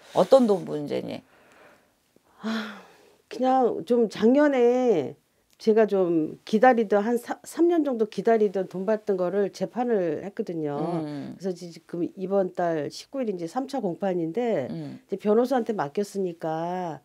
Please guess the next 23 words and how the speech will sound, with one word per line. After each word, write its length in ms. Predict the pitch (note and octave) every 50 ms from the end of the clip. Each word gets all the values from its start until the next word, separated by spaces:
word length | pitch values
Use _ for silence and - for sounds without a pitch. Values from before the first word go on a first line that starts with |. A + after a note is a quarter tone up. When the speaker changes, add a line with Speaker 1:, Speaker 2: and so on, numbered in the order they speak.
| - -
Speaker 1:
음. 260 | D3 C#3+ C#3 C3 C3 - _ -
Speaker 2:
이제 220 | E3 E3 - F3+
뭐 180 | F3 E3+ E3 D#3+
저는 300 | E3 F3+ F3 E3+ F3 E3+
그냥 280 | E3 D#3+ E3 D#3+ D#3 D3
앉아서 400 | D3 D3+ - - - F3 E3+ D3+ _ _ _ _ _ _ - - -
결과만 420 | F3 F3 G3 G3+ G3+ G3 F#3 F3+
듣는데 480 | - F#3 F3 E3+ E3 E3 E3 - B3+ A#3+
Speaker 1:
얼마 300 | G#3+ F3 F#3+ A3 A3 G3+
정도 300 | - F3 D#3+ D3+ - C3+
되니? 320 | - C3 C3 B2 A#2 - - _ _ _ _ _ _ _ -
Speaker 2:
뭐 140 | F3+ G3
크게 280 | G3 - - E4 G4+ G#4
많진 420 | F#4 C4+ F3 F3 F3+ - - -
않아요. 480 | E4+ A3 F3+ F#3 F3+ F3 F3 F3 F#3+ B3+
뭐 280 | C4+ G#3 F#3+ G3+ F#3+ F#3
한 240 | F#3+ B3 A#3 G#3+
이천 600 | C3+ - - - E3+ G#3 G#3+ - - C#4+ D#4 C#4+
정도인데 1300 | B3 A3 F#3+ F#3 E3 F#3 F3 E3+ E3 D#3+ D#3+ D#3+ C#3+ C3 B2+ - - D#3 D#3 G#3+ B3+ B3+ A3+ E3 C3+ C3+
Speaker 1:
음. 100 | C#3 C3 -
Speaker 2:
제가 200 | - - G#3 A#3
일하던 480 | A3 G3 G#3 A3 C#4 C#4+ C4 A#3 A3+ G#3+
가게에서 1000 | - - - E3+ F3+ E3 G3+ G3+ G3 F#3 F3 F3 E3 D#3 D#3+ - F#3+ F3+ E3 D#3+